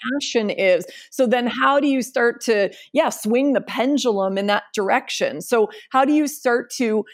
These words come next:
say no to some other things that are clearly eating into your life so you can create more space to do more of what you wanna do and maybe start to make the shift and the transition in the same way that you did, right? But we have to create that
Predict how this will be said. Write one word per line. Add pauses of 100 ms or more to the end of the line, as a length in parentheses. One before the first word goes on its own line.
say
no
to
some
other
things
that
are
clearly
eating
into
your
life
so
you
can
create
more
space (300)
to
do
more
of
what
you
wanna
do
and
maybe
start
to
make
the
shift
and
the
transition (320)
in
the
same
way
that
you
did, (140)
right? (200)
But (100)
we (120)
have (100)
to
create (100)
that